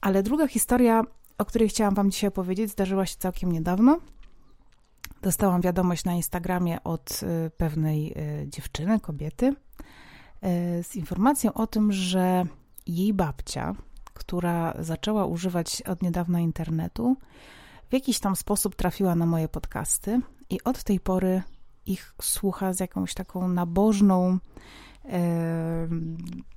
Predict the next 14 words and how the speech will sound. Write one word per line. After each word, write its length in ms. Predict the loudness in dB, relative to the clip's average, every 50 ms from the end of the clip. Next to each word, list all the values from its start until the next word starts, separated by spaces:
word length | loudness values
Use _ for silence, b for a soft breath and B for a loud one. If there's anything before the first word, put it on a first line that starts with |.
| -20 -20 -20 -20 -14 -8 -6 -6 -6 -6 -10 -14
jak 120 | -12 -12
to 80 | -10 -10
powiedzieć, 420 | -10 -8 -8 -8 -8 -8 -8 -10
z 80 | -2 0
nabożnym 440 | 2 4 4 4 4 6 6 6 6
stosunkiem. 680 | 4 2 0 2 2 2 2 2 0 -4 -6 -6 -6 -8 -8 -8 B B B B B B B B B -2
I 60 | 0
żeby 240 | 2 2 4 6 10
mi 160 | 10 10 10
to 400 | 8 6 4 4 4 4 2 0 0 -4 -10 -8
udowodnić, 680 | -6 -4 0 0 2 2 2 2 2 2 -2 -2 -4
że 60 | -6
tak 300 | -6 -6 -6 -8 -8 -10
jest, 420 | -8 -6 -4 -4 -4 -4 -6 -8